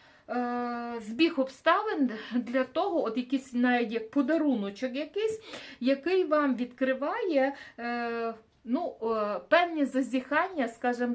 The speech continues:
так, е, на вашу подорож, на ваше майбутнє, на ваші зміни, е, те, що хоче вас,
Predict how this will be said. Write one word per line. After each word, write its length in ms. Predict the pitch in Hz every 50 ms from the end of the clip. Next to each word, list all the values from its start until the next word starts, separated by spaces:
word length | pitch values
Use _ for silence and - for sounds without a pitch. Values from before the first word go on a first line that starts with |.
| 240
так, 340 | - 214 190 175 165 - - -
е, 260 | 208 208 214 - -
на 460 | 214 226 247 262 285 294 - 302 302
вашу 1040 | 277 214 202 240 247 247 247 269 262 - - - - - - - - - 254 247 240
подорож, 640 | 240 - 254 254 240 214 233 233 233 240 233 233 240
на 120 | 240 240
ваше 340 | 233 240 240 247 - - 247
майбутнє, 720 | 233 240 247 220 202 208 233 233 - - 226 226 226 226
на 280 | 226 226 220 226 233 233
ваші 560 | 214 196 214 226 240 240 240 240 - 247 240
зміни, 680 | 208 196 214 220 220 233 240 247 233 226 233 233 240 240 - - - - 277 - - 302 277 -
е, 420 | 220 233 233 240 233 233 233 233
те, 280 | 233 233 277 302 320 311
що 360 | - - - - - 262 269 277 277 277 285 277 277 277 277 269 262 - - - -
хоче 360 | 269 277 277 269 - - 247
вас, 520 | 208 202 240 277 339 392 427 440 - -